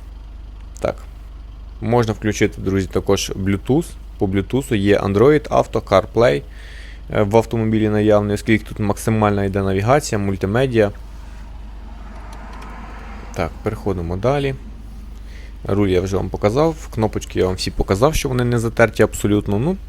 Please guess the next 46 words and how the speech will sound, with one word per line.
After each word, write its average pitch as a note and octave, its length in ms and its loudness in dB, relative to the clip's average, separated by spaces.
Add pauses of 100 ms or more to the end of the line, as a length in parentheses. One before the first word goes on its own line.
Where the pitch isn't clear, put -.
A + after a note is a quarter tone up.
не B2 140 4
знаю, C#3+ 220 4
друзі, G#2+ 220 6
що C3 140 4
вам A#2+ 100 4
показати A#2 380 4
по - 140 4
автомобілю. A2 500 4 (400)
Е, G2+ 220 6
практично A2+ 500 4
такий A#2+ 220 0
же A2 120 0
самий A2 300 4
автомобіль, G#2+ 300 2
як G2+ 140 4
був G2+ 160 4
попереднього G2 720 4
разу. D3+ 360 6 (320)
Е, G2+ 240 2
нещодавно, A2 560 4
який A2 180 0
продався, G#2+ 480 4
я G2 60 2
знову G#2 220 4
ж - 60 -2
таки - 140 -2
наголошую, G#2 640 4
за G2 140 -2
декілька, G2+ 520 2 (400)
е, F#2 140 0
чи - 160 4
хвилин, A#2+ 460 6
чи, A2+ 180 0
як G2 300 4
сказати, F#2+ 380 2
чи - 120 -6
хай G#2+ 120 4
буде F#2+ 220 2
за G2 120 2
годину G#2+ 420 6
він G#2 140 0
продався, G2 420 4
друзі. F#2+ 300 2
От - 180 -2
наш A2 240 2
підписник, A#2+ 520 2